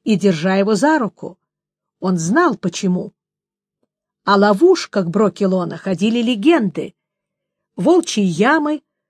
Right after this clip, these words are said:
утыканные заострёнными кольями, самострелы, падающие деревья, страшные ежи, игольчатые шары на верёвках, неожиданно падающие и очищающие тропинки от чужаков.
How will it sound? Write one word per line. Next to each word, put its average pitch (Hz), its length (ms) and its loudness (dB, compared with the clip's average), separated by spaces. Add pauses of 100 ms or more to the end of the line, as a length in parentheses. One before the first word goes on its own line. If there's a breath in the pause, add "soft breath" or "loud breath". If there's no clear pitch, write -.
(240)
утыканные 269 680 2
заострёнными 240 760 0
кольями, 214 760 0 (320)
самострелы, 226 1000 -2 (440)
падающие 226 580 0
деревья, 240 680 0 (560)
страшные 214 840 0 (160)
ежи, 214 720 0 (640)
игольчатые 247 760 0
шары 240 300 2
на 226 120 2
верёвках, 233 640 0 (460)
неожиданно 220 720 2
падающие 214 960 0 (480)
и 233 80 2
очищающие 277 1040 0
тропинки 240 600 -2
от 208 140 -2
чужаков. 175 720 -6